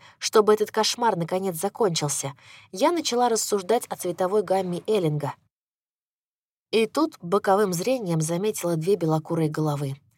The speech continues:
Судя по ошеломленному выражению лица Веры, наконец-то прибыли Грег и Сэм. Я медленно обернулась, как будто у меня по спине полз огромный тарантул.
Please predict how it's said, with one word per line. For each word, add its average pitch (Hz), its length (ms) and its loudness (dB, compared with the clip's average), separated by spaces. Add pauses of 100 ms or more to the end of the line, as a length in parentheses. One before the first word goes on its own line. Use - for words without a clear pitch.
(340)
Судя 285 360 2
по 247 160 4
ошеломленному 233 800 0
выражению 196 560 2
лица 180 360 -2
Веры, 226 340 0 (260)
наконец-то 185 720 -2
прибыли 170 460 -2
Грег 156 360 -2
и 160 140 -8
Сэм. 143 400 -6 (720)
Я 320 220 0
медленно 269 500 0
обернулась, 226 580 -2
как 175 180 -6
будто 185 360 -4
у 175 40 -2
меня 185 260 -6
по - 120 -12
спине 196 460 -6
полз - 360 -4
огромный 175 520 -4
тарантул. 151 580 -6